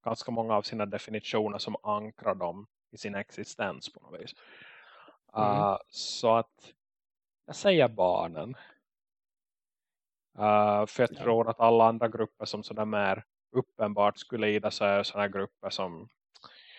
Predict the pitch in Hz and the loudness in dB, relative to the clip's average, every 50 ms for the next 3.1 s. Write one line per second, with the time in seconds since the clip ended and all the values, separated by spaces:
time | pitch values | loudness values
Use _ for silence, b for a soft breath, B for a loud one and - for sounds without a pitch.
0 | B B B B B B B B B B B - - - 104 104 98 104 - _ | B B B B B B B B B B B 2 4 6 6 4 4 0 -4 _
1 | - 95 101 95 107 - 120 123 117 113 107 107 110 110 117 123 120 - - 120 | -2 -2 -2 -2 -4 -6 -6 -8 -8 -6 -4 -4 -2 -2 -2 -2 -4 -4 -4 -4
2 | 117 117 - - 73 - 110 110 117 120 123 - B B B B B B - 147 | -6 -6 -4 -2 0 0 2 0 0 -2 -6 -8 B B B B B B -4 -2
3 | 110 104 | -2 -2